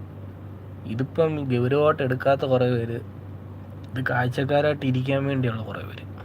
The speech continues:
ശരിക്കും പറഞ്ഞാൽ ഉള്ളതാണ്. നിങ്ങൾക്ക്, നിങ്ങളൊന്ന് ചിന്തിച്ച് നോക്കിയാൽ നിങ്ങളുടെ, നിങ്ങളുടെ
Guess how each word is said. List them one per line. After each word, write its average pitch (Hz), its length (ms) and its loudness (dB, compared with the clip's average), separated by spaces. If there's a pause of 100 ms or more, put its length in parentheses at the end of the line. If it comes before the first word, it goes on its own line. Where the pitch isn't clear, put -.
(1200)
ശരിക്കും 180 400 0
പറഞ്ഞാൽ 175 280 6
ഉള്ളതാണ്. 139 340 2
നിങ്ങൾക്ക്, 139 260 -2 (140)
നിങ്ങളൊന്ന് 156 380 0 (420)
ചിന്തിച്ച് 139 300 0
നോക്കിയാൽ 107 280 -4
നിങ്ങളുടെ, 135 240 2 (360)
നിങ്ങളുടെ 170 320 2